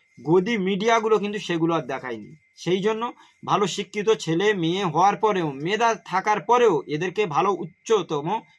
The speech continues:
জায়গাতে দিয়ে আসতে পারছে না। বর্তমান সময়ে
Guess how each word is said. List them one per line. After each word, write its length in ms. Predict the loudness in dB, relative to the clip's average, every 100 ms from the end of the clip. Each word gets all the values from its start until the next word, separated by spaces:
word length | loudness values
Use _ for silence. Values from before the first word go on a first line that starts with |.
| -6 0
জায়গাতে 440 | 0 0 0 0 0 -8 _ _
দিয়ে 260 | -4 0 0
আসতে 180 | 0 -4 -4
পারছে 280 | -4 -8 -18
না। 120 | -18 _ _ _ _ _
বর্তমান 440 | 0 0 0 0 0
সময়ে 320 | 0 0